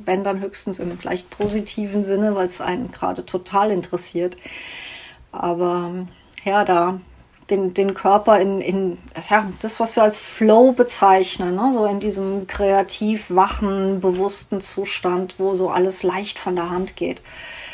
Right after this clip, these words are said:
Das ist eigentlich das, äh, wo man sich richtig gut aufhalten kann tagsüber.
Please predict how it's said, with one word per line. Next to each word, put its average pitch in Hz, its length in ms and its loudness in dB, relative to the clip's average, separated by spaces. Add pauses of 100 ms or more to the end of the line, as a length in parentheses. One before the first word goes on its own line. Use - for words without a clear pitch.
(120)
Das - 180 -6
ist - 140 -4
eigentlich 185 520 0
das, - 400 -4
äh, 185 100 0 (300)
wo - 320 -6
man 180 160 -2
sich 180 220 -8
richtig 190 300 -6
gut 196 240 -2
aufhalten 170 640 0
kann 175 260 -6
tagsüber. - 600 -10